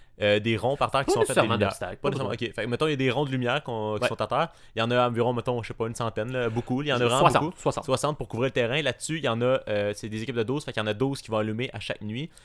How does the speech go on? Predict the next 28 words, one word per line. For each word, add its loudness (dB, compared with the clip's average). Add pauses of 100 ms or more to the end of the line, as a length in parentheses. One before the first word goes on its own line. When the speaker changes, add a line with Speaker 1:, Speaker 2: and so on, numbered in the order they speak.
(160)
Speaker 1:
Il 0
y 4
a 4
une 2
équipe -4
qui -8
doit 4
aller 0
couvrir 0
les 0
lumières -2
pour 2
ramener 2
le 2
jour. -2 (140)
Speaker 2:
Ouais. -2
Speaker 1:
L'autre 2
équipe, -8
pendant 2
ce -6
temps-là, 0
doit, 0 (180)
avant 4
que -6
les -6
lumières -2
soient -10
couvertes, -2